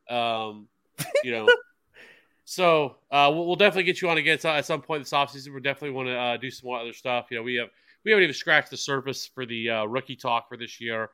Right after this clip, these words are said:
Speaker 2: Oh,
Speaker 1: Uh, we're
Speaker 2: man.
Speaker 1: just kinda getting into it. We wanna do the Senior Bowl first, got that out of the way, so we got that out of the way now. So now it's gonna be kinda set, setting our, uh, you know, where we are at with the rookie running backs, the wide receivers, tight ends, quarterbacks, all that stuff. So we got a lot to discuss. So, but anyways, I appreciate you, uh,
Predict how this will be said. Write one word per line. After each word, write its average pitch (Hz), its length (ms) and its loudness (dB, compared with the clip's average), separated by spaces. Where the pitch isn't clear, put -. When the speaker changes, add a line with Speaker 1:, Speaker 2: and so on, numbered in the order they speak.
Speaker 2:
Oh, 113 80 -14
Speaker 1:
Uh, 113 180 2
we're 117 80 0
Speaker 2:
man. 104 40 -6
Speaker 1:
just 98 100 -12
kinda 120 180 -2
getting 113 240 -4
into 120 200 -10
it. 113 40 -4
We 113 60 -10
wanna 113 220 -8
do 117 140 -12
the 101 60 -16
Senior 117 300 -12
Bowl 107 260 -12
first, 113 280 -10
got 110 160 -12
that 113 100 -6
out 107 100 -4
of 107 60 -10
the 104 60 -12
way, 107 240 -4
so - 100 -16
we 107 60 -12
got 101 100 -12
that 117 80 -6
out 113 60 -6
of 107 60 -8
the 104 40 -10
way 101 120 -8
now. 131 400 2
So 147 100 -8
now 139 120 6
it's 123 100 -2
gonna 147 120 -2
be 127 100 -2
kinda 127 280 0
set, 135 300 -4
setting 123 420 -2
our, 117 240 0
uh, 104 240 -2
you 123 100 -6
know, 104 160 -6
where 135 180 2
we 131 120 6
are 123 240 4
at 120 200 4
with 110 140 -12
the 104 480 -8
rookie 120 240 -12
running 120 240 -6
backs, 113 360 -2
the 110 200 -8
wide 113 200 -2
receivers, 107 460 -12
tight 107 200 -4
ends, 104 280 -6
quarterbacks, 104 380 -8
all 107 100 -6
that 98 140 -10
stuff. 107 260 -10
So 104 220 -12
we 156 80 -2
got 160 100 6
a - 20 4
lot 135 260 4
to 123 240 -2
discuss. 110 360 -8
So, 131 100 -6
but 117 180 -8
anyways, 151 340 6
I 135 120 2
appreciate 165 420 0
you, 123 240 -6
uh, 123 140 0